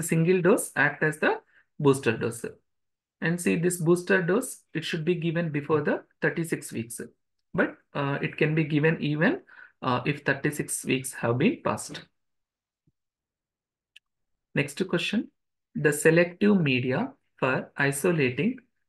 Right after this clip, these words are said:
Bacillus cereus from stool is option A, plate medium, option B, mannitol egg yolk polymyxin agar,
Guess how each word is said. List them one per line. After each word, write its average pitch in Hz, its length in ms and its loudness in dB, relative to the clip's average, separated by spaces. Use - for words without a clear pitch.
Bacillus 160 580 0
cereus 135 520 0
from 143 200 -2
stool 143 420 0
is 117 380 -4
option 139 440 0
A, 202 240 0
plate 127 240 0
medium, 151 380 -2
option 147 380 0
B, 214 300 0
mannitol 147 600 0
egg 139 180 -2
yolk 147 240 -4
polymyxin 143 680 -2
agar, 165 320 0